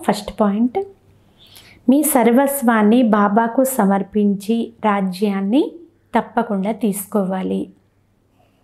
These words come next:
తండ్రి మరియు వారసత్వమును రోజంతటిలో ఎంత సమయం స్మృతి చేశాను అనే లెక్కను ఉంచుకోవాలి.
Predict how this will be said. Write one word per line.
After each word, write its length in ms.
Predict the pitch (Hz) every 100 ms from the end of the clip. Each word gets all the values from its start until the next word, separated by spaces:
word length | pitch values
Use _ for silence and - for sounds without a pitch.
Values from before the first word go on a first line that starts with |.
| _ _ _ _ _ - _ _ _
తండ్రి 420 | 254 240 254 254 311
మరియు 400 | 285 233 208 226 262
వారసత్వమును 1000 | 220 202 214 226 - 208 - 202 202 214 226 -
రోజంతటిలో 960 | 220 226 233 285 262 254 269 269 262 277 214 202
ఎంత 180 | 208 277
సమయం 460 | 269 269 254 269 285
స్మృతి 460 | 285 240 226 226 220 208
చేశాను 540 | 196 202 208 196 208 220 -
అనే 180 | 220 214
లెక్కను 600 | 202 196 196 - 208 247 415 - 220
ఉంచుకోవాలి. 840 | 214 208 - 208 196 190 196 196